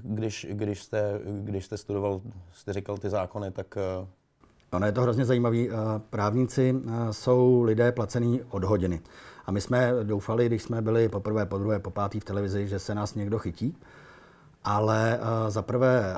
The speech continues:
Speaker 2: s-, většina společnosti nebyla na naší straně, a za druhé nebylo úplně jistý, jestli to tak je. A, a právníci, eh, v současné chvíli jsou zaměřen na dvě základní věci, a to je občanský právo a trestní právo.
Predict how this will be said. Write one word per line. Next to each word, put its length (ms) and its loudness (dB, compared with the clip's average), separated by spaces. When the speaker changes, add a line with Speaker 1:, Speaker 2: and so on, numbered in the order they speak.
Speaker 2:
s-, 500 -4
většina 320 -2
společnosti 720 -2
nebyla 260 0
na 100 0
naší 240 -4
straně, 520 -2
a 240 -4
za 120 -4
druhé 340 -2
nebylo 260 0
úplně 320 -4
jistý, 260 -4
jestli 300 -4
to 100 -2
tak 140 -4
je. 200 0
A, 140 -2
a 100 -2
právníci, 800 0
eh, 60 -6
v 60 -10
současné 500 -4
chvíli 380 0
jsou 260 -2
zaměřen 640 0
na 140 -4
dvě 200 -2
základní 460 -2
věci, 280 -2
a 60 -6
to 100 -4
je 60 2
občanský 420 -4
právo 320 0
a 40 2
trestní 360 -4
právo. 320 -6